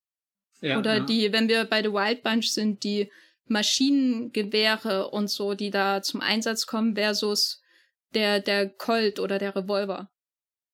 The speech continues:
Speaker 1: Ich bin froh, dass du das wirklich so ansprichst, weil dann, dann kriegen wir es jetzt wirklich hin, auf den finalen Metern dieses Podcasts noch den Bogen zu The Last Samurai mit Tom Cruise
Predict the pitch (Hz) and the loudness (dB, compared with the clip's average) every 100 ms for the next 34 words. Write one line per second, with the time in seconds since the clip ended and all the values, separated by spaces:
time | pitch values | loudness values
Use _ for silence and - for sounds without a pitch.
0 | - 147 - - 135 - 170 190 - 135 | -10 -10 -4 -2 -2 0 0 2 0 -4
1 | 139 139 147 143 139 131 151 - 147 - | -4 -4 -4 -2 -2 -2 -2 -4 -6 -2
2 | 131 127 135 135 131 131 - 185 165 151 | -2 0 0 -2 -2 -2 0 0 2 0
3 | 156 - 143 151 - 160 139 127 135 127 | -2 -4 -6 -6 -6 -4 -4 -2 -4 0
4 | 131 127 139 156 151 143 139 131 147 156 | 2 4 2 0 -2 -4 -4 0 2 2
5 | 151 123 123 123 123 - 147 - 147 - | 0 0 -2 -6 -6 -8 -8 -6 -8 -6
6 | 127 117 131 117 156 165 160 - 135 120 | -8 -6 -8 -2 0 2 0 -2 -4 -2
7 | 117 123 156 - - 127 131 135 127 135 | 0 2 2 -2 -6 -2 0 0 0 0
8 | 127 127 - 131 - - 165 180 | 0 -2 -4 -4 -2 0 2 2